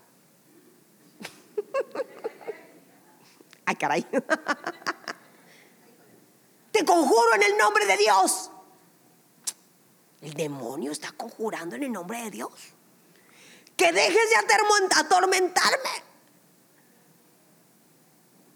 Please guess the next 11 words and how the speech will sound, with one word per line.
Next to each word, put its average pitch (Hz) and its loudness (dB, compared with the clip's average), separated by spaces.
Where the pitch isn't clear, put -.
Qué 208 -8
raro, - 4
¿no? 220 4
Y 220 -8
Jesús 262 -2
le 269 0
dijo: 254 2
"Mm, 403 4
a 214 4
eso 311 2
vengo". 381 2